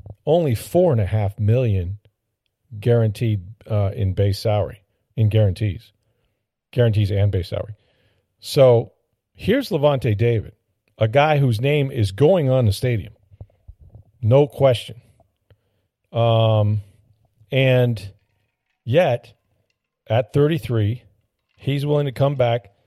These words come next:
help the club out, play another year. Now, he's not playing for free. I mean, four and a half million up to seven is nothing to sneeze at. But it's not even close to what Devin White's gonna make at eleven seven. And again,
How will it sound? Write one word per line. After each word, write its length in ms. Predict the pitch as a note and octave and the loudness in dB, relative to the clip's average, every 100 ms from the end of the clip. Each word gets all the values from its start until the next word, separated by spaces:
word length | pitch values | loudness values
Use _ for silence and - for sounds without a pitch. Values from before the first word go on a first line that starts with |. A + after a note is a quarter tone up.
| _ _ _ _ | _ _ _ _
help 240 | A#2+ C3+ | -2 0
the 60 | - | -2
club 240 | - D#3+ | 2 4
out, 380 | D#3 A#2+ - _ | 4 2 -2 _
play 220 | - A#2 | -2 0
another 220 | C3 D3+ D#3+ | 2 0 -2
year. 180 | D#3 | -2
Now, 80 | B2+ | -2
he's 140 | D3 G#3+ | -2 -6
not 140 | D3 | -4
playing 200 | D#3 C3+ | -4 -4
for 140 | - | -6
free. 340 | A2 G#2 F#2+ C#3 | -8 -4 -2 -2
I 40 | |
mean, 120 | C#3+ | -6
four 240 | C#3 D3 D3+ | -6 -4 -2
and 100 | C3 | -2
a 40 | |
half 100 | A#2 | -2
million 420 | A#2+ A2+ A#2 - - - | 0 0 0 -4 -16 -8
up 120 | G#2 | -4
to 100 | A2 | -4
seven 360 | G2+ A#2 A2 G2+ | -2 0 2 2
is 120 | F#2+ | 2
nothing 240 | G#2 G2+ | 0 0
to 100 | F#2 | -6
sneeze 280 | - F3 D3+ | -4 -4 0
at. 200 | G2 - _ _ _ _ _ _ _ _ _ _ _ _ _ _ _ _ - | 0 -2 _ _ _ _ _ _ _ _ _ _ _ _ _ _ _ _ 4
But 160 | F3+ | 4
it's 140 | F#3 E3+ | 4 0
not 200 | G#3 G#3+ | 0 0
even 260 | E3 C3 | 0 -2
close 760 | - - G#3 E3+ - - - _ _ _ - | -4 0 2 2 0 -8 -18 _ _ _ -2
to 100 | D3 | 0
what 160 | C3 | 2
Devin 280 | C#3 C3 A#2+ | 4 4 4
White's 220 | D#3+ G3+ | 0 0
gonna 160 | A2 G#2+ | 0 2
make 180 | A2 A#2+ | 2 0
at 80 | |
eleven 220 | A2 A2+ B2 | 0 0 0
seven. 320 | A#3+ C3 G2+ | -2 -2 -2
And 100 | B2 | -4
again, 380 | D3 A#3+ F#2+ | -4 -6 -6